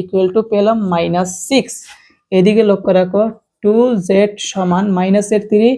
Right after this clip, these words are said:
এই পাশে আনলে হবে প্লাসের থ্রি, বা জেড সমান, দেখো টুটা আছে গুণ, এই পাশে আনলে ভাগ, এখানে হচ্ছে থ্রি।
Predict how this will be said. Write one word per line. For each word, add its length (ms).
এই 160
পাশে 220
আনলে 160
হবে 180
প্লাসের 360
থ্রি, 260
বা 120
জেড 260
সমান, 400
দেখো 280
টুটা 280
আছে 240
গুণ, 220
এই 160
পাশে 240
আনলে 160
ভাগ, 300
এখানে 260
হচ্ছে 260
থ্রি। 320